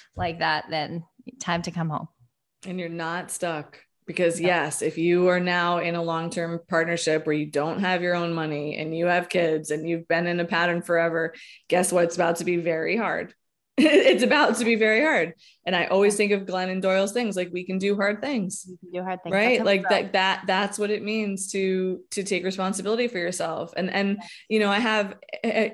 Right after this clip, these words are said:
Speaker 2: I, I'm sure your clients do this too. Like, "How long does it take to heal?" People ask me
Speaker 1: Forever.
Speaker 2: <laughs> when they sign, when they
Speaker 1: That's
Speaker 2: sign up
Speaker 1: one
Speaker 2: with me,
Speaker 1: forever
Speaker 2: they're like,
Speaker 1: that's
Speaker 2: "How
Speaker 1: guaranteed.
Speaker 2: long? How long?"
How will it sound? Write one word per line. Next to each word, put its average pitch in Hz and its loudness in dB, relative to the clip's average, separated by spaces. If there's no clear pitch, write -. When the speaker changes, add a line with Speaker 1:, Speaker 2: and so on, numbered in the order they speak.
Speaker 2:
I, 233 0
I'm 233 4
sure 220 0
your 190 0
clients 175 -6
do 170 -2
this 170 -2
too. 196 0
Like, 170 0
"How 320 2
long 320 4
does 277 2
it 277 -4
take 277 -2
to 277 -2
heal?" 254 -2
People 262 6
ask 233 4
me 247 4
Speaker 1:
Forever. 214 6
Speaker 2:
<laughs> 440 -6
when 330 2
they 320 6
sign, 285 2
when 262 4
they 269 4
Speaker 1:
That's 262 6
Speaker 2:
sign 262 0
up 262 0
Speaker 1:
one 302 6
Speaker 2:
with 262 2
me, - 0
Speaker 1:
forever 285 6
Speaker 2:
they're 269 8
like, 240 4
Speaker 1:
that's 262 4
Speaker 2:
"How 330 2
Speaker 1:
guaranteed. 254 4
Speaker 2:
long? 294 -2
How 403 4
long?" 381 4